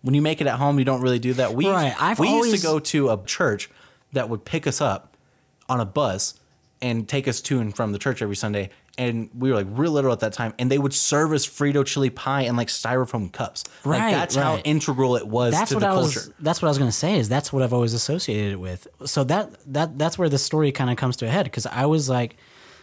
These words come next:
Speaker 2: "I can't believe you've never had Frito chili pie. You've never," and I'm like, you know, I'm just treating her like, "What? You ain't never done this. You gotta do it. It's this and that." And I've never questioned Frito chili pie.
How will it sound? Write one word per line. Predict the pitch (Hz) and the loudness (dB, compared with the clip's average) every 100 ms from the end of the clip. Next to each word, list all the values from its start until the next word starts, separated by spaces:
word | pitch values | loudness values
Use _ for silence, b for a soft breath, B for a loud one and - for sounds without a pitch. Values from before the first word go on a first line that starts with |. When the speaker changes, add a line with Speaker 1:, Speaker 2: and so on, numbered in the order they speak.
| B | B
Speaker 2:
"I | 175 | -4
can't | 170 139 | -2 2
believe | 127 | 2
you've | 123 | 2
never | 131 127 | 2 2
had | 139 | 0
Frito | - 147 147 | 2 2 2
chili | 175 | -2
pie. | 165 208 165 | -2 0 2
You've | 127 151 | 2 2
never," | 151 156 | 0 0
and | 151 139 | 0 2
I'm | 147 | 2
like, | 135 120 - - | 2 0 -4 -14
you | - | -4
know, | 139 | 0
I'm | 131 156 | 2 2
just | 160 156 - | 2 0 -2
treating | - 160 160 | 0 2 2
her | 139 131 | 2 2
like, | 123 110 104 B B B - | 2 0 -4 B B B -2
"What? | 359 403 311 269 | 2 2 2 2
You | 359 370 | 2 4
ain't | 330 339 | 2 2
never | 330 302 | 2 2
done | 294 320 320 | 2 2 4
this. | 330 330 320 | 2 2 0
You | 330 | -2
gotta | 294 311 311 | 0 0 0
do | 339 370 370 | 0 2 2
it. | 285 | 2
It's | 302 269 | 0 0
this | 294 254 | 0 0
and | 294 | 2
that." | 320 247 - - | 2 0 -4 -2
And | 151 139 | 0 2
I've | 139 | 2
never | 165 160 127 | 2 2 0
questioned | - - 208 - - 131 117 123 - | -2 -2 0 0 0 2 2 -2 -6
Frito | - 117 113 | -2 0 0
chili | 131 131 | -2 -2
pie. | - 247 - | -2 -2 -4